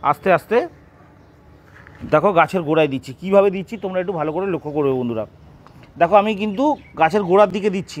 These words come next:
না, গাছের কানা বরাবর দিচ্ছি, ঠিক আছে? দেখো আমি কানা বরাবর দিচ্ছি, কিন্তু গাছের গোড়ায় দিচ্ছি না।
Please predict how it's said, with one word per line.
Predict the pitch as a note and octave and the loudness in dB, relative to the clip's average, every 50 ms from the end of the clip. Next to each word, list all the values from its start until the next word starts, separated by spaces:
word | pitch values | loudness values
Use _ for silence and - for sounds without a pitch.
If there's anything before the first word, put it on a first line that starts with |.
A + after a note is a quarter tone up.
| C3+ | -12
না, | A#2 G#2 G2 _ _ _ _ _ _ _ _ _ _ - | -12 -12 -16 _ _ _ _ _ _ _ _ _ _ -20
গাছের | - - C3+ D3 D3 - - A#3+ C#4 B3+ - - - - | -12 -4 -2 -2 0 2 2 0 0 0 -4 -8 -4 0
কানা | F#3 F3+ F#3 F#3 F#3 | 2 4 4 4 4
বরাবর | F3+ F#3 F3+ F3+ F3 E3+ D3+ C3 | 6 4 4 4 2 0 -2 -4
দিচ্ছি, | C#3+ - - C3 B2 | -8 -12 -14 -18 -16
ঠিক | - G3+ A#3+ C4+ | -10 -4 -4 -4
আছে? | G#3+ D#3+ C3 F#2 - _ _ - _ _ _ _ _ _ _ _ _ _ _ _ _ _ _ _ _ _ _ _ _ _ _ _ _ _ _ _ _ _ - - _ _ - - - - - - - - - - - - - - - - - - - - - - - - - - - - - - A#2+ | -4 -4 -8 -10 -12 _ _ -20 _ _ _ _ _ _ _ _ _ _ _ _ _ _ _ _ _ _ _ _ _ _ _ _ _ _ _ _ _ _ -20 -20 _ _ -20 -20 -20 -20 -20 -20 -20 -20 -20 -20 -20 -20 -20 -20 -20 -20 -20 -20 -20 -20 -20 -20 -20 -20 -20 -20 -20 -20 -16 -8 -4
দেখো | C#3+ D3+ E3+ F#3 | -2 0 0 0
আমি | F#3+ G3+ - | -2 -2 0
কানা | F3+ E3 F3 F3+ F3 E3+ | 0 2 4 4 4 4
বরাবর | F3 F3 E3+ E3 D#3+ C#3+ | 4 4 2 2 0 -4
দিচ্ছি, | C#3 C3 - - C3+ | -6 -8 -10 -10 -10
কিন্তু | C#3 C3+ C3 B2 | -8 -8 -6 -4
গাছের | C#3+ C#3+ D#3 F3 D#3 | -4 -4 -4 -4 -4
গোড়ায় | D3 D#3+ E3+ F#3+ A3+ A#3 E3+ | -2 0 0 0 0 -2 -4
দিচ্ছি | D3 C#3 - - C#3 B2 | -8 -10 -10 -10 -10 -8
না। | A2 | -10